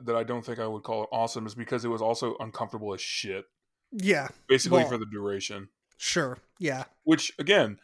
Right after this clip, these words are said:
Speaker 1: that's not a knock. That's very effective for the type of film it is.
Speaker 2: Mm-hmm.
Speaker 1: Um, it keeps you on the, keeps you on your edge,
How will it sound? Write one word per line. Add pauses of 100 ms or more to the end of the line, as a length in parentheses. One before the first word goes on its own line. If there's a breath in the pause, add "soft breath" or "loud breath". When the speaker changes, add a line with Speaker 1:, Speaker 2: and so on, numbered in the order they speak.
(240 soft breath)
Speaker 1:
that's
not
a
knock. (320)
That's
very
effective
for
the
type
of
film
it
is. (440 loud breath)
Speaker 2:
Mm-hmm.
Speaker 1:
Um,
it
keeps
you
on
the, (280)
keeps
you
on
your
edge,